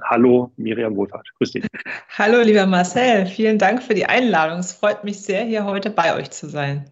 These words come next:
Speaker 1: Danke. Ja, freut mich auch sehr. Bevor wir tiefer einsteigen, vielleicht kannst du uns einmal mitnehmen auf deine Reise, ähm, bis hierhin, wie du zur Banksware-Gründerin geworden bist, was du vorher gemacht hast und,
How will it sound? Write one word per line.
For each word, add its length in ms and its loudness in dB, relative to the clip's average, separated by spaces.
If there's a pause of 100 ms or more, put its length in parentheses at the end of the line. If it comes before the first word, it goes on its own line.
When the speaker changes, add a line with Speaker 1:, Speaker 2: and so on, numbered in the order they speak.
(680)
Speaker 1:
Danke. 240 2
Ja, 220 4
freut 200 0
mich 120 -2
auch 120 -2
sehr. 380 -2 (260)
Bevor 240 2
wir 120 0
tiefer 280 -8
einsteigen, 460 -4
vielleicht 220 -4
kannst 260 -6
du 40 -2
uns 100 -8
einmal 260 -4
mitnehmen 400 -2
auf 180 -6
deine 300 0
Reise, 540 4 (440)
ähm, 300 2
bis 180 4
hierhin, 520 2
wie 80 0
du 120 2
zur 220 -2
Banksware-Gründerin 720 -2
geworden 360 4
bist, 140 0
was 140 -2
du 80 -8
vorher 240 4
gemacht 320 -2
hast 320 0
und, 420 -10